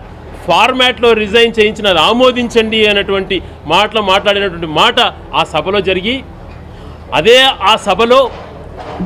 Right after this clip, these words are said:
ఏదైతే ప్రజలకు కావలసిన అవసరాలు ఉన్నాయో, ఏదైతే రాష్ట్ర రైతాంగం కోరుకుంటుందో, ఏదైతే నంద్యాల ప్రజలు కోరుకుంటున్నారో, ఏదైతే కర్నూలు జిల్లా ప్రజలు కోరుకుంటున్నారో, అవన్నీ మాట్లాడితే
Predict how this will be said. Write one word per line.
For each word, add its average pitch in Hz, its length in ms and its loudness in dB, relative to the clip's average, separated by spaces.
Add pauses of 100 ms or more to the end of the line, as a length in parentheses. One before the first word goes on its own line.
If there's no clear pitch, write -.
(120)
ఏదైతే 247 560 2
ప్రజలకు 240 460 0
కావలసిన 226 540 2
అవసరాలు 240 400 2
ఉన్నాయో, 233 480 4 (460)
ఏదైతే 240 480 2
రాష్ట్ర 240 360 0
రైతాంగం 240 520 2
కోరుకుంటుందో, 247 720 2 (280)
ఏదైతే 240 440 2
నంద్యాల 240 380 2
ప్రజలు 240 300 0
కోరుకుంటున్నారో, 240 840 2 (300)
ఏదైతే 240 460 2
కర్నూలు 240 400 0
జిల్లా 254 180 0
ప్రజలు 240 280 2
కోరుకుంటున్నారో, 240 920 2 (340)
అవన్నీ 131 440 -2
మాట్లాడితే 214 840 2